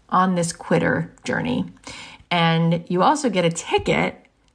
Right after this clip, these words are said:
to the free two-day virtual summit I'm doing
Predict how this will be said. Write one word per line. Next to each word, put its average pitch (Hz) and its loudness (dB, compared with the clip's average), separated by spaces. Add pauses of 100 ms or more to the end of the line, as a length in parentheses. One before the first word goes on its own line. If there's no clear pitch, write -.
to 220 2
the 175 0
free 262 4
two-day 247 4
virtual 196 0
summit 190 0
I'm 175 -2
doing 170 4